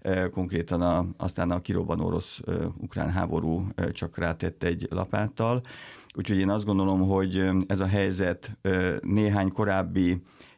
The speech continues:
irányt megerősít, és, ö, ezzel párhuzamosan, ö, kényszerít, ö, minket, ö, azt gondolom, ö,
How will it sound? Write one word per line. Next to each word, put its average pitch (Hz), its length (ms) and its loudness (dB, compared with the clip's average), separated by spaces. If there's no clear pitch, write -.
irányt 90 640 0
megerősít, 127 1000 0
és, 95 500 0
ö, 92 380 2
ezzel 90 400 0
párhuzamosan, 87 960 0
ö, 87 260 0
kényszerít, 85 720 -2
ö, 87 200 -2
minket, 85 680 -4
ö, 82 220 -2
azt 85 180 -4
gondolom, 85 640 -2
ö, 87 140 -4